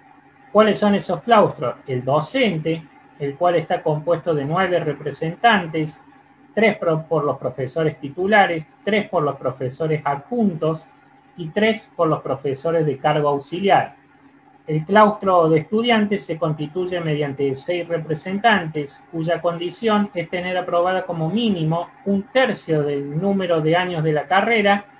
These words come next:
o del número total de materia del plan de, de estudio indistintamente. El claustro de graduado está compuesto por dos representantes, mientras que el claustro de no docente se constituye mediante un representante.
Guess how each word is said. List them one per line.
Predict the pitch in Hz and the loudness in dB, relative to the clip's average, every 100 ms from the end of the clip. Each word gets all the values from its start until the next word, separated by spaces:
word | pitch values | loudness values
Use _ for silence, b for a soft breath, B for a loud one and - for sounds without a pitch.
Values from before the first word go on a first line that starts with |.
| - - - | -20 -20 -2
o | 180 | 2
del | 185 185 | 2 2
número | 214 220 202 175 | 0 2 2 2
total | 160 156 185 180 | 0 0 0 -2
de | 170 | -2
materia | 156 156 175 175 | -4 -4 -2 0
del | 151 135 | 0 0
plan | 160 160 | -2 0
de, | 160 151 - | 0 -2 -6
de | - 160 | -4 -2
estudio | 156 226 208 185 185 180 - | -2 -2 0 0 -2 -6 -4
indistintamente. | 214 208 185 156 160 156 143 127 113 - - - _ _ - - _ _ _ | -2 0 -2 -4 -2 -2 0 -4 -8 -14 -20 -20 _ _ -20 -20 _ _ _
El | 151 156 | -4 -2
claustro | 170 196 180 196 180 160 151 | 4 4 4 0 2 4 4
de | 151 | 2
graduado | 156 185 220 214 190 202 202 | 4 4 6 6 6 2 0
está | 151 - 175 170 | -6 0 0 0
compuesto | 165 165 175 156 190 | -2 0 -2 -2 -4
por | 156 127 | -4 -2
dos | 151 160 | 0 0
representantes, | 165 165 170 - 214 214 202 165 160 170 | -2 -4 -6 -2 0 2 2 0 -4 -6
mientras | 170 175 165 165 | -6 -6 -2 -4
que | 165 | -4
el | 170 | -8
claustro | 196 196 151 139 131 | 0 2 2 0 -2
de | 127 131 | -2 -2
no | 160 | -2
docente | 185 196 - 226 196 190 180 | 0 0 0 -2 -2 -4 -8
se | 170 | -8
constituye | 156 160 165 170 202 185 196 | -4 -4 -6 -4 -4 -2 -4
mediante | 175 151 143 139 151 | -2 -2 -2 -2 -2
un | 180 196 | 0 -2
representante. | 165 143 - 127 - 120 117 117 107 - | -4 -6 -6 -8 -8 -10 -8 -8 -8 -14